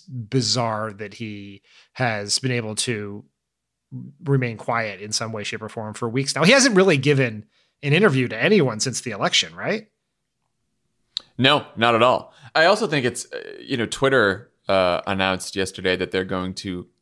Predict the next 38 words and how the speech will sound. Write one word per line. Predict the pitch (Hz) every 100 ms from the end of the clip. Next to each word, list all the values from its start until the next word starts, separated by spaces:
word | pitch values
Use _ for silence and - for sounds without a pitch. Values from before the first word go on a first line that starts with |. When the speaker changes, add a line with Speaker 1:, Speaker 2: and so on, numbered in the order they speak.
| _ _ _
Speaker 2:
continue | 117 104 123 117 107 98 95 - _
the | 120 104
permanent | - 117 104 98 92
ban | - 98 95 87 85 92 -
on | 92 92
his, | 92 87 87 -
on, | 87 -
on | 92
Donald | 92 90 82
Trump's | 101 92
Twitter | - 101
account, | 92 - 90 87 - _ _
even | 139 151 180
if | 143
he | 120
runs | 101 110 107
for | - 98
office | 95 90 90
again, | 85 104 92 80 92 110
which | 104 - - _ _ -
we | 120
may | 120 147
not | 156 123
get | 127
a | 110
conviction | 113 101 104 - - 104 92 98 - _ _ _ 113
or, | 113 107 104 104 101 -
um, | 107 101 98 95 95 - - -
a | 104
vote | 98 110 107 -
to |
make | 107 101
sure | - 107 98
he | 104
can't | 110 101
run | 95 131
again. | 107 95 90 92 -
But | 107 101 -